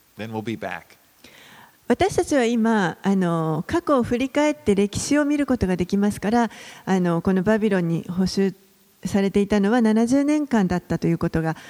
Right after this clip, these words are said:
Speaker 2: わかりますけれども、えー、当時の人たちは同じように考えられるわけではありませんでした。もう、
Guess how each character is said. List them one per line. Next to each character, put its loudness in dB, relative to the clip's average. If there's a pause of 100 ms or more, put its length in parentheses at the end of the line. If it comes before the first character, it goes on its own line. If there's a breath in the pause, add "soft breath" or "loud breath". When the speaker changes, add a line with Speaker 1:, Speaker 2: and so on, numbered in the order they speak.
(160 loud breath)
Speaker 2:
わ 4
か 0
り 2
ま 0
す -6
け -2
れ -2
ど -2
も、 0 (380 loud breath)
え -4
ー、 -12
当 4
時 -2
の 4
人 0
た 0
ち -4
は 2 (720 loud breath)
同 4
じ -4
よ 2
う 0
に -4
考 0
え 0
ら 0
れ 0
る 0
わ -2
け -4
で -2
は -2
あ -4
り -4
ま 0
せ 0
ん -2
で -4
し -6
た。 -10
も 4
う、 -2